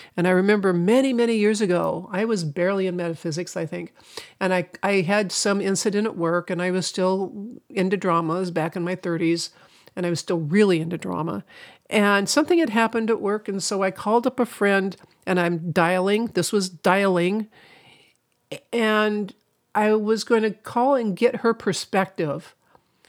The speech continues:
And as I was dialing the last number, I realized <laughs> that I wasn't calling her to get her perspective. I was calling her for her to tell me I was right. And I laughed at myself, and I actually hung up the phone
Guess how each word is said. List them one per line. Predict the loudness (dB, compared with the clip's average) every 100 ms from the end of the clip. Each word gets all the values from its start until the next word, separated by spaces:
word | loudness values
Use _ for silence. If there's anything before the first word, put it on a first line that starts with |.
| _
And | 2 2
as | 4
I | 2
was | 2 0
dialing | 0 2 2 2
the | 0
last | 2 2 0 0
number, | -2 0 0 0
I | -2
realized | -2 0 0 2 0 0 -2 -4 -8 -10 -14 -6 -2 -2 -4
<laughs> | -20 _ -20 -20 -6
that | 0 4 4 2
I | -2
wasn't | 0 0 0 -2
calling | 0 0 0 0
her | 0 2 0 -2
to | -6
get | -2 -2 -2
her | -6
perspective. | -4 -2 0 0 0 -4 -4 -14 -6 0
I |
was | 0 0
calling | -2 0 0 -2 -2
her | 0 2 0 -4 -14
for | -8 0
her | 0
to | 0
tell | -2 -2 0
me | 0 -2
I | -4 -2 -2 -2
was | -4 -6 -4
right. | -2 -2 -4 -12 _ _ _ -20 -6
And | 0 2
I |
laughed | 2 2 0
at | -2
myself, | -2 2 2 2
and | 0 2
I |
actually | 2 0 0 0
hung | 0 0
up | -2 -4
the | -8
phone | 0 0 0 -2 -6